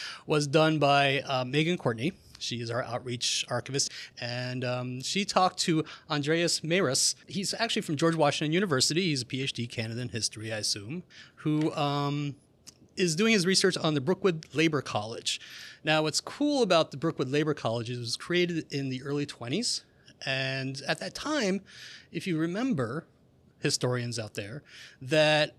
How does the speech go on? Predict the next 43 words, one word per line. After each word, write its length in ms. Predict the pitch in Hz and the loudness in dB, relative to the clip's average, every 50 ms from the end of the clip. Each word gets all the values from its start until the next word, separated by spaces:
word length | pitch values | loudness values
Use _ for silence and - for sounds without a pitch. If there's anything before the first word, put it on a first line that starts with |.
| - | 2
after 400 | - 180 190 190 - - 247 233 | 4 6 6 4 2 0 0 2
nineteen 420 | 196 180 180 180 170 - - 156 156 | 2 2 0 0 -2 -2 -2 -2 0
nineteen, 600 | 156 156 165 175 - - 139 123 120 120 123 127 - - | 2 2 0 0 -2 -2 -2 -2 -2 -4 -6 -8 -10 -10
labor 420 | 165 151 160 185 208 220 196 190 180 | -6 0 2 4 4 6 6 6 6
was 380 | 156 156 156 151 151 143 143 | 6 4 4 4 4 2 2
in 160 | - 151 143 | 0 0 0
the 80 | 135 135 | 0 -2
throes 480 | - - - 139 147 143 139 139 127 127 | -2 0 0 2 4 4 2 2 0 -2
of 240 | - - 120 123 | -2 -6 -8 -4
being 380 | 123 131 127 127 123 127 131 139 | -4 -2 -2 -2 -2 -4 -4 -4
almost 320 | 123 135 123 120 117 - | -4 -4 -4 -4 -6 -6
destroyed. 520 | - 120 - - - 98 98 98 92 92 - - - 151 143 131 | -4 -4 -4 -4 -4 -8 -10 -12 -14 -14 -16 -16 -16 -10 -4 0
It 200 | 135 135 147 147 | 0 0 0 -2
was 580 | 151 143 147 151 147 143 147 143 147 147 139 | 0 0 2 4 4 4 2 2 2 0 0
being 260 | 131 143 135 135 127 | 0 -2 -2 -2 -2
kicked 280 | 123 - - 127 - - | -4 -6 -8 -6 -6 -6
around. 400 | 120 117 123 120 110 113 110 - - - - - - - - - | -4 -2 -2 -2 -4 -6 -8 -10 -14 -16 -16 -16 -16 -14 -2 4
Anyway, 200 | 240 262 240 220 | 6 6 8 8
I 100 | 185 190 | 8 8
was 120 | 233 262 247 | 8 8 6
on 120 | 247 220 | 6 6
vacation 580 | 202 196 190 - 180 175 - - 156 127 139 139 | 4 4 6 6 6 6 6 4 2 0 0 -2
when 80 | 135 | -2
we 80 | 131 135 | -2 -4
recorded 300 | 131 - - 160 151 131 | -4 -2 0 0 0 2
this 160 | 135 120 - | 0 -2 -2
in 60 | 113 | -2
the 80 | 113 110 | -2 -2
summer. 340 | - - 135 123 110 107 - - - - - - - - _ _ - - | 0 0 0 -2 -4 -8 -10 -14 -18 -18 -18 -18 -18 -20 _ _ -6 -2
And 120 | - 185 | 0 2
what's 140 | 190 190 156 | 2 2 2
interesting 560 | 190 208 247 311 302 - 220 - - 190 170 | 4 4 4 4 4 4 2 2 2 2 2
is 100 | 165 156 | 4 4
I 60 | 160 165 | 4 4
was 120 | 156 151 | 4 4
in 100 | 156 156 | 2 2
Utah, 380 | 175 190 190 - - 107 101 - | 2 2 2 0 -2 -2 -2 -4
right? 260 | - 135 151 175 160 | 0 2 4 4 4
I 80 | 151 147 | 4 2
was 200 | 147 143 131 151 | 2 2 2 0
in 200 | 143 139 139 135 | 0 -2 -2 0
Park 220 | - 139 165 160 | 0 0 0 2
City, 260 | - - 143 139 170 | 2 2 4 2 2